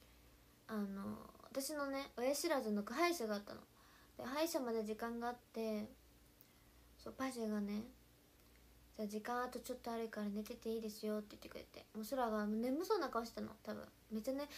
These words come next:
「眠い」とかって言ってたら、「寝てていいですよ」って言ってくれて、十分ぐらい寝て、マジで記憶ない時、もうガチ寝です、これ。マジ寝。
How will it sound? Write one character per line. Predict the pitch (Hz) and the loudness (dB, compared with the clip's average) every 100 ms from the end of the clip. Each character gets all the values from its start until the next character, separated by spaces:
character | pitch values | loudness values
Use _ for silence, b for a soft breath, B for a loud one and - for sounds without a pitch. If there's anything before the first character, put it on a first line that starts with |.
| B - | B -6
「眠 | 302 320 339 339 330 | 0 4 6 6 4
い」 | |
と | 269 | 2
か | 226 | 0
っ | 214 | 0
て | |
言 | - | -2
っ | |
て | - | -6
た | 214 | -2
ら、 | |
「寝 | 208 | -2
て | 226 | -2
て | 269 240 | -4 -6
い | 247 | -6
い | |
で | 240 | -6
す | - | -4
よ」 | 214 214 | -2 -2
っ | |
て | 208 202 | -6 -12
言 | |
っ | |
て | - 202 | -10 -10
く | 202 | -6
れ | 196 | -8
て、 | 208 | -8
十 | 202 208 | -4 -4
分 | - 247 247 | -2 -2 2
ぐ | |
ら | 247 | 4
い | 202 | 2
寝 | 190 | 0
て、 | 185 196 | -6 -6
マ | 185 208 214 | -2 -2 -2
ジ | - | -2
で | 202 208 B B B B B - - | -4 -4 B B B B B -20 -8
記 | - 208 | -2 0
憶 | 214 | 2
な | 208 | 2
い | 202 | 2
時、 | - - | -2 -8
も | 196 | -6
う | 190 | -2
ガ | 208 | -2
チ | 208 | 0
寝 | 214 | 0
で | 208 208 | 2 -2
す、 | - | -4
こ | - | -12
れ。 | - - - - - - - - - - 208 | -12 -18 -20 -20 -20 -20 -20 -20 -20 -10 -6
マ | 196 | -4
ジ | 196 190 | -4 -4
寝。 | 196 | -6